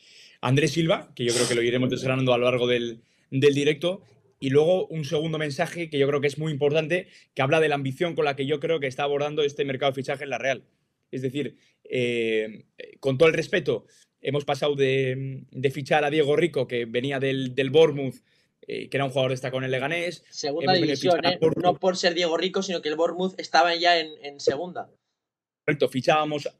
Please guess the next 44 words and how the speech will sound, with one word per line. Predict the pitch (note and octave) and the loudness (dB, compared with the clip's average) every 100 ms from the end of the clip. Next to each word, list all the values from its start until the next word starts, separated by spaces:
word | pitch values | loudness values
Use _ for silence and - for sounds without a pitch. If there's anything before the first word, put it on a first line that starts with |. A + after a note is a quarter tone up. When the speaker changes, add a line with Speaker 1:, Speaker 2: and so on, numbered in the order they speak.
| - | -6
Speaker 1:
a | C3+ | -2
Portu, | C3+ F3+ E3 B2 | 4 4 4 -4
que | B2 | -4
era | C3+ C#3 | -2 -2
un | C3+ | 0
jugador, | C#3 C#3+ D3+ C3+ _ _ _ | 2 4 4 0 _ _ _
bueno, | C3+ C3+ | -4 -2
contrastado | C3 A#2+ B2+ D#3+ | -2 -4 -2 0
en | D3+ | 0
primera | C#3+ D3 | 0 0
división, | C#3+ C#3+ F#3+ - | 0 2 0 2
pero | B2+ | -2
que | B2+ | 0
no | C#3 | 0
dejaba | C#3+ C#3 C#3 C3 | 0 2 2 2
de, | C3 B2 - _ _ _ | 0 -4 -8 _ _ _
de | C3 C3+ | -2 0
venir | C3+ C#3+ | 2 2
del | C#3+ C#3+ | 0 0
Girona, | C#3 D#3 E3+ E3+ | 2 2 2 -4
y | - | -6
yo | C3+ D3+ | -2 0
creo | D#3+ | 0
que | D3+ | -2
en | |
este | D#3 F3 | -2 0
mercado | D3+ C3+ D#3 | 0 4 4
de | C#3 | 4
fichajes | C#3 D3+ D#3+ F3+ F3 _ _ _ | -2 -10 -6 -6 -6 _ _ _
la | B2 C3 | -4 -4
afición | C3 C3+ D#3+ E3 | -4 -4 -2 0
de | D#3+ | 0
la | D#3 | 0
Real, | D3+ E3+ C#3+ - _ _ _ | 0 0 -2 -8 _ _ _
o, | - A2 A#2+ A#2+ A#2+ | -12 -10 -8 -6 -6
o | |
los | A#2+ A#2+ | -6 -8
que | B2 | -8
somos | D#3 C#3+ | -6 -2
seguidores, | D3+ D3 E3 C#3 | -2 2 2 2
demandábamos | C#3 C3 C#3 D3+ D#3+ C#3+ | -2 -2 -2 -2 -4 -8
un | D3 | -6
paso | D#3 - | -4 -2
adelante | D3 D#3 D#3+ C3+ A#2 | -2 -2 -4 -6 -8